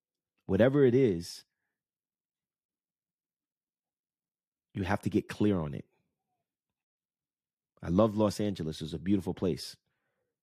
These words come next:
But I knew it was time for me to leave at that moment. Just like I had to leave New York for L A, then I had to leave L A back for New York and New Jersey. So I know when it's time to move on.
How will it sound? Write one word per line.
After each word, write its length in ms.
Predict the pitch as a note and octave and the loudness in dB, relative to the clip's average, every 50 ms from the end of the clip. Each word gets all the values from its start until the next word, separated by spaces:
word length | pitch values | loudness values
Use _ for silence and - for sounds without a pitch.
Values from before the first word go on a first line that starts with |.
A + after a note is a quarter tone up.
| _ _ _ _ _ _ _ _ _ _ _ _ _ _ _ _ _ _ _ - | _ _ _ _ _ _ _ _ _ _ _ _ _ _ _ _ _ _ _ -2
But 200 | G2 F#2+ - - - | -2 -2 -2 -2 -2
I 120 | - F#2 | -2 -2
knew 220 | F2+ F#2 G#2 A2 G2+ | 0 2 2 2 2
it 100 | F#2 F2 | 2 0
was 140 | E2+ D#2+ - | -2 -4 -4
time 220 | - F#2 F2+ E2+ | -4 -4 -4 -4
for 100 | - E2 | -4 -6
me 180 | E2+ F2 F2 E2+ | -4 -4 -4 -4
to 80 | D2+ | -4
leave 340 | D2+ E2 F2 F#2 E2+ D2+ D2 | -4 -2 -2 -2 -2 -2 -4
at 140 | D#2 D2+ - | -6 -6 -6
that 140 | D#2 D#2 C2 | -6 -6 -4
moment. 340 | E2+ E2+ D#2+ C2+ C2 C2+ _ _ _ _ _ _ _ _ _ _ _ _ _ _ _ _ _ _ _ _ _ _ _ _ _ | -4 -6 -6 -6 -10 -14 _ _ _ _ _ _ _ _ _ _ _ _ _ _ _ _ _ _ _ _ _ _ _ _ _
Just 180 | - G2+ F2+ - | -8 -8 -4 -2
like 160 | G2 G2 - | -2 0 0
I 60 | F#2+ | 0
had 200 | E2+ F#2+ F#2+ F#2 | 0 0 0 -2
to 80 | - E2+ | -2 -2
leave 200 | F2 F#2+ F#2 E2 | -2 -2 -2 -2
New 100 | F2+ F2+ | -2 -2
York 260 | F2+ F#2 F2 D#2+ - | 0 0 0 -2 -4
for 280 | - - G2+ G2 - - | -6 -2 -2 -2 -2 -2
L 200 | F2 E2+ D#2+ D#2 | -4 -4 -4 -4
A, 180 | D2+ D#2+ F2+ | -4 -4 -4
then 200 | F#2+ E2+ E2 E2 | -6 -6 -6 -6
I 40 | E2 | -6
had 180 | E2 E2+ D#2+ D#2 | -6 -6 -6 -6
to 80 | E2 | -6
leave 180 | D#2+ E2 D#2+ - - | -6 -6 -6 -6 -6
L 200 | E2+ F2 E2 D#2+ | -8 -6 -4 -4
A 80 | D#2 E2 | -4 -6
back 380 | D#2+ - D#2 D2+ D#2 - - | -6 -8 -10 -10 -10 -12 -12
for 140 | - - E2 | -10 -10 -10
New 120 | D2+ D2+ | -8 -8
York 280 | D2+ D2 D#2 D2+ - - | -8 -8 -8 -10 -10 -12
and 80 | D#2+ D#2 | -12 -10
New 60 | D2+ | -8
Jersey. 320 | D2+ D#2+ D2+ C#2+ - C2+ | -8 -6 -8 -8 -10 -14
So 240 | - - - D2+ - _ _ _ _ _ _ _ _ _ _ _ _ _ - | -12 -8 -8 -8 -8 _ _ _ _ _ _ _ _ _ _ _ _ _ -6
I 100 | - F#2+ | -4 -2
know 220 | F#2 G2 A2+ A2+ | 0 2 4 4
when 200 | A#2 A2+ G#2+ G#2+ | 4 4 2 0
it's 160 | G2+ F#2 - - | 0 -2 -4 -4
time 260 | - G2+ F#2+ G2 F#2 | -2 -2 -2 -2 -2
to 100 | - - | -4 -6
move 200 | F2 E2+ E2+ E2 | -6 -4 -4 -4
on. 300 | E2+ E2+ D#2+ C#2+ G#1+ - | -4 -4 -4 -6 -10 -14